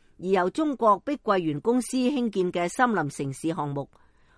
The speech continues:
目的在吸引中國嘅中產階級投資海外房產，因帶嚟移民嘅湧入而多次受到馬哈蒂爾嘅譴責。不過，日本野村證券嘅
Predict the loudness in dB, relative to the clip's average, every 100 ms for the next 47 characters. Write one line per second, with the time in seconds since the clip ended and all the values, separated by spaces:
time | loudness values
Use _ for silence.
0 | _ 0 0 0 2 2 2 2 0 0
1 | 0 2 2 2 0 -2 -2 -2 -2 -2
2 | -4 0 -2 0 -2 -2 -4 -6 -4 -2
3 | 0 0 0 0 -2 -6 -6 -4 -4 -4
4 | -8 _ _ _ _ _ -2 2 4 4
5 | 2 0 -2 -2 0 -2 0 2 4 4
6 | 4 4 2 -2 0 2 0 -2 -2 -2
7 | 0 -2 2 2 4 2 2 -6 -6 -4
8 | -6 -6 -8 -6 -6 -8 _ _ _ _
9 | _ -6 -4 -4 -6 -12 _ _ _ 0
10 | 2 4 4 4 4 4 2 0 2 2
11 | 2 2 2 2 0